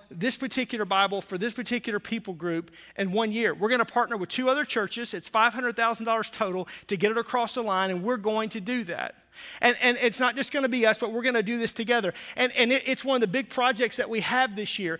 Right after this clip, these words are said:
and you're gonna hear more about it. There's gonna be a special Fire Bible Sunday, but as you give, as you commit to giving, this is what part of what you're giving to. So it, what's interesting in this, and I don't have time to unpack all of this, but prior to my meeting with,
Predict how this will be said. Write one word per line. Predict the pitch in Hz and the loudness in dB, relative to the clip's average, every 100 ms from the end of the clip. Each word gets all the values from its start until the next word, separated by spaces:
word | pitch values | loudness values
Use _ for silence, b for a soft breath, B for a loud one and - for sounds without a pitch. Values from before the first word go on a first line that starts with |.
| B | B
and | 180 214 | -2 0
you're | |
gonna | 254 254 | 2 2
hear | 247 | 2
more | 220 233 240 | 2 4 4
about | 220 233 | 6 6
it. | 240 | 4
There's | 208 220 | -2 -4
gonna | 254 | -2
be | 226 | 0
a | 214 | -2
special | - 233 247 - | 0 -2 -2 -2
Fire | 240 226 | 2 2
Bible | 226 226 220 | 4 2 0
Sunday, | - 240 240 | -2 0 2
but | 214 202 | 2 2
as | 180 | 0
you | 196 254 | 0 -2
give, | 185 254 208 | 2 2 2
as | 175 | 0
you | 226 | -2
commit | 233 226 226 | 0 0 0
to | 208 | -4
giving, | 175 226 262 - B | -2 0 -2 -6 B
this | 226 240 | -4 -2
is | 285 | 0
what | 240 247 | 0 0
part | - 247 | 2 0
of | 240 | 2
what | 233 | 0
you're | 233 | -2
giving | 170 269 247 | -4 -2 -4
to. | 160 160 - _ _ _ B B | -6 -8 -10 _ _ _ B B
So | - 262 247 | 4 4 6
it, | 277 | 4
what's | 269 262 | 4 4
interesting | 311 302 269 277 240 | 2 -2 -4 -2 0
in | 220 | 2
this, | 226 226 | 0 2
and | 233 | 0
I | |
don't | 214 | 2
have | 233 - | 0 0
time | 233 233 | 0 0
to | 220 | 0
unpack | 202 170 220 220 226 | -4 -2 2 2 2
all | 208 | 0
of | 190 | -2
this, | 180 190 - | -2 -2 -2
but | 196 - B B | -4 -4 B B
prior | - 262 262 302 294 | -4 4 8 8 6
to | - 254 247 | 2 -2 2
my | 226 208 | 4 4
meeting | 220 262 233 196 | 2 0 0 0
with, | 202 190 | 0 0